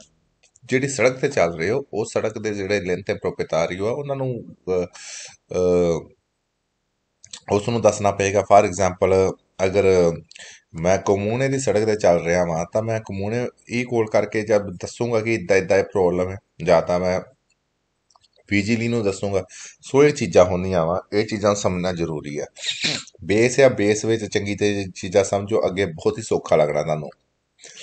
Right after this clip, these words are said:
Se uscendo da un sentiere fangoso, ਹੁਣ un sentiere fangoso ਮਤਲਬ ਕੀ ਹੁੰਦਾ? ਇੱਕ ਚਿੱਕੜ ਵਾਲਾ ਰਸਤਾ। ਸੋ ਜਿਹੜਾ ਚਿੱਕੜ ਵਾਲਾ ਰਸਤਾ ਹੋਣਾ, ਉਹਨੂੰ sentiere fangoso ਕਹਿੰਦੇ ਆ।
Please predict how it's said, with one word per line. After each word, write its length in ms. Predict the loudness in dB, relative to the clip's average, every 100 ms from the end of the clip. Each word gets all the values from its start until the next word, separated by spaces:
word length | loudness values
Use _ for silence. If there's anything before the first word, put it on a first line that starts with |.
| -20
Se 460 | -20 _ 2 4 4
uscendo 720 | 2 2 2 2 2 0 0 -6 _ _ _ _ _ 2
da 200 | 4 4
un 60 |
sentiere 640 | 2 2 2 0 2 4 4
fangoso, 720 | 4 2 2 4 2 2 -4 -6 _ _ _ _ _ _ _ _ _ -4
ਹੁਣ 100 | -4
un 320 | -6 -6 -4
sentiere 500 | 0 0 4 4 4
fangoso 500 | 4 2 0 0 0
ਮਤਲਬ 240 | 0 0
ਕੀ 100 | 0
ਹੁੰਦਾ? 420 | -6 -2 -2 -4 -8 -20 -20 -20 -2
ਇੱਕ 220 | -2 2
ਚਿੱਕੜ 520 | -2 0 -2 4 8 8 6 2
ਵਾਲਾ 240 | 4 8 8
ਰਸਤਾ। 360 | 4 -6 -12 -14 _ _ _
ਸੋ 240 | 0 2
ਜਿਹੜਾ 180 | 4 2
ਚਿੱਕੜ 380 | 2 -6 0 4
ਵਾਲਾ 260 | 6 4
ਰਸਤਾ 240 | 2 2 2
ਹੋਣਾ, 200 | 2 -2 -8 -20 -20 -20
ਉਹਨੂੰ 280 | -2 2 2
sentiere 520 | 2 2 2 2 4
fangoso 600 | 4 0 -2 0 -2 -2 -8
ਕਹਿੰਦੇ 320 | -8 -8
ਆ। 60 | -8